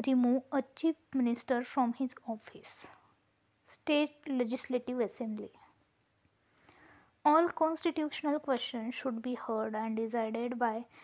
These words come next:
a Supreme Court bench of not less than five judges.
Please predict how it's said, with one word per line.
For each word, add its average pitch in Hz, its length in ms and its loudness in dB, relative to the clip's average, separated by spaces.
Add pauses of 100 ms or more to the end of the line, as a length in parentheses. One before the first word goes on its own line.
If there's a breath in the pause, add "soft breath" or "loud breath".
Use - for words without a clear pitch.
(160 loud breath)
a 277 80 -2
Supreme 320 540 0
Court 240 380 2
bench 233 460 2 (120)
of 262 260 2
not 294 360 4
less 269 280 2
than 240 320 -2 (400 soft breath)
five 269 500 4
judges. - 580 -6